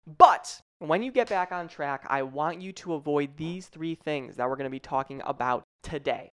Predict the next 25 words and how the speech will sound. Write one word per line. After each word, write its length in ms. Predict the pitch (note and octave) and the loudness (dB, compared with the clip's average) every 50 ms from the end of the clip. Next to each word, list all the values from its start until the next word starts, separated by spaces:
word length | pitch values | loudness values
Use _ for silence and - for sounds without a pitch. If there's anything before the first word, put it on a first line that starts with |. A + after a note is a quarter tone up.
| _ _ _ _ | _ _ _ _
Because 260 | - D3+ D#3 C#3+ C3 C#3+ | -8 -4 -2 -2 -2 -4
losing 340 | C#3 D3+ F#3+ G#3+ A3+ C4 | -6 -6 -6 -6 -8 -8
your 120 | C4+ C4 B3 | -6 -4 -4
next 220 | A#3 G#3+ - - - | -4 -4 -6 -6 -6
twenty 260 | F#3+ E3+ D#3+ D#3+ D#3 | -4 -2 -2 -2 -4
pounds, 360 | E3 E3 D3 C#3+ C#3 C#3 C3 | -4 -2 -2 -2 -2 -4 -6
losing 340 | C3 C#3+ D#3+ F#3 G#3+ G#3+ F#3 | -6 -6 -6 -6 -6 -4 0
body 280 | E3 D3 D3+ D3+ D3 | 0 0 0 0 -2
fat, 280 | D3 - D#3+ D3 C#3 - | -4 -2 0 0 0 -2
toning 340 | - - D#3 E3 F3+ F#3+ F#3 | -2 -4 -4 -4 -4 -2 -2
up 140 | F3 E3 E3 | -2 -2 -2
around 260 | D3+ D3 D3 D3+ D#3 | -2 -2 -4 -4 -6
the 60 | D3+ | -6
hips 260 | D#3+ D#3 C#3+ - - | -6 -8 -8 -8 -10
and 140 | D3+ C#3+ C#3 | -12 -12 -6
stuff, 240 | - - C#3 C#3 - _ _ | 0 2 2 2 0 _ _
it 200 | - F#3 F3+ - | -6 -6 0 6
doesn't 280 | - F3 E3+ F3 A3 F3 | 6 8 8 6 2 -4
involve 520 | A3+ G#3+ E3+ F3+ E3+ E3 D#3 D#3 D3+ - - - | -6 -6 -2 2 2 2 2 2 -2 -6 -10 -14
supplements. 760 | - - - - C#4 A#3 A#3 A#3 A3 A3 A3 G#3+ G#3+ - - | -12 -6 2 8 8 8 8 6 0 -2 -2 -2 -2 -6 -8
It 140 | - C#3+ C#3 | -8 -6 -2
doesn't 300 | - C#3 C#3 D3+ D#3+ - | 0 0 0 -2 -4 -6
involve 420 | - D3 C3+ C#3 C#3 C#3+ C#3 - _ | -6 -4 0 2 2 2 2 -2 _
cookie 340 | - - F3+ E3+ - F#3 E3 | -10 -8 -8 -8 -6 -8 -10
cutter 600 | D3+ - - D3+ C#3+ C#3+ C#3+ C#3 C3+ C3+ C3+ - | -10 -6 -2 -2 0 0 0 0 0 -2 -6 -8